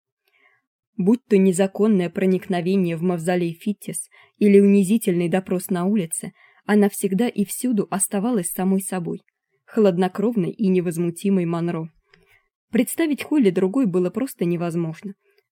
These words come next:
а её спокойствие не раз помогало мне обрести уверенность в том, что не так всё мрачно и ужасно в нашем мире. Раньше невозмутимость Холли бесила меня,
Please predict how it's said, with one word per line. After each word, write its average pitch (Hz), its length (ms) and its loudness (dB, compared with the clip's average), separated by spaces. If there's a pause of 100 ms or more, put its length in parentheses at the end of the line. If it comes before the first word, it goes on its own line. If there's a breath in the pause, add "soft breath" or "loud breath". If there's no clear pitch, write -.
(120)
а 180 120 4
её 180 220 2
спокойствие 180 680 -2
не 180 160 0
раз 220 220 -4
помогало 180 500 -2
мне 165 280 -4
обрести 185 560 -4
уверенность 180 560 -2
в - 80 -20
том, 247 200 -4 (340 soft breath)
что - 240 -2
не 233 140 6
так 311 200 -8
всё - 180 -4
мрачно 175 500 -4
и 170 40 -2
ужасно 170 480 -6
в 156 60 -8
нашем 170 380 -8
мире. 165 260 -10 (960)
Раньше 277 380 0
невозмутимость 180 720 -2
Холли 247 320 0
бесила 180 440 -2
меня, 165 340 -6